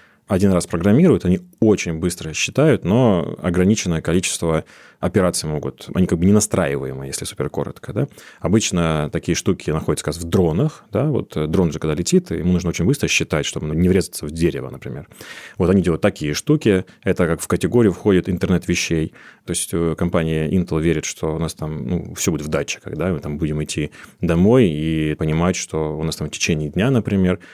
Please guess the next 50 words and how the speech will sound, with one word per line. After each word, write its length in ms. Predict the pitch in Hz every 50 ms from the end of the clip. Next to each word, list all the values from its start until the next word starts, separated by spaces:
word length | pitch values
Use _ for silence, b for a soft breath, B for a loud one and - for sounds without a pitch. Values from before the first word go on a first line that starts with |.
| B B B B _ -
кондиционер 500 | - 82 85 82 - 92 90 87 80 71
только 140 | - 80 78
включался 500 | - - 90 85 - 87 80 - - -
тогда, 240 | - 87 90 85 78
когда 220 | - - 80 78
нужно 400 | 80 92 135 160 139 135 131 123
было, 340 | 113 120 120 107 107 98 95
что 300 | - - - - 80 76
холодильник, 540 | - - 92 90 87 90 90 87 78 73 -
я 60 | 78
могу 260 | 80 82 82 82 78
прямо 140 | - 82 80
щас 180 | - - 82 -
посмотреть, 460 | - 76 - - 78 76 - 78 69
что 200 | - - - 78
есть 240 | 80 85 80 - -
у 40 | 80
меня 100 | 78 80
молоко 320 | 78 76 73 - 80 76
или 140 | 73 73 82
нету, 360 | 95 113 135 147 143 - 117
что 160 | 101 - 98
можно 200 | 95 92 92 90
зайти 260 | 92 95 87 - 90
купить. 340 | 85 - 85 - - - B B B B B B B
А 100 | - 95
может 240 | 92 95 92 92 85
быть, 140 | 80 85 78
даже 240 | 78 82 80 76 80
уже 360 | 80 80 78 82 82 - - _ _ _ _ -
автоматом 540 | - - - - 87 85 80 76 80 78
был 120 | 76 78 73
заказ 360 | 73 76 - - 143 156 143
сделан. 420 | 127 110 104 113 107 101 98 95
То 60 | 90 92
есть, 120 | - -
ну, 60 | 165
такие 180 | 139 98 - 101
умные 260 | 120 117 98 92 90
города, 380 | 87 95 92 92 87 87 80 73
вот 120 | 67 -
как 140 | - - -
мы 60 | 85
себе 120 | - -
представляем, 420 | - - - - 92 90 110 131 107
такую 180 | 76 - 76
футуристику 640 | - - - - 85 82 82 - - - - - 76
умного 300 | 78 78 78 78 78 78
города, 360 | 80 85 82 73 - - -
да? 160 | - - 151